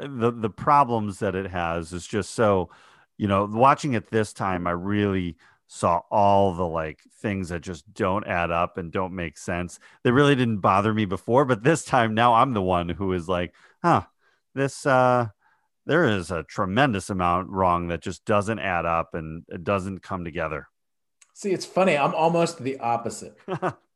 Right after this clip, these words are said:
Speaker 2: So I think, I think when we did Friday the Thirteenth Three, we ranked all the m-,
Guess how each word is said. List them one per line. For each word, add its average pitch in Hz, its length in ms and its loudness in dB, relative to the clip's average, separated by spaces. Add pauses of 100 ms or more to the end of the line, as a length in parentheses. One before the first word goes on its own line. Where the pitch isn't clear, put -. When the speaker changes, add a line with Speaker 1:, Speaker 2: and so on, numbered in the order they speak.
Speaker 2:
So 180 280 6
I 175 120 6
think, 240 480 0
I 170 100 6
think 214 320 2
when 165 200 2
we 156 140 -2
did 151 600 6 (1800)
Friday 143 760 4
the 135 160 -2
Thirteenth 147 720 -2
Three, 143 400 0
we 147 180 0
ranked 127 500 0
all 131 440 2
the 131 100 -2
m-, 131 400 -4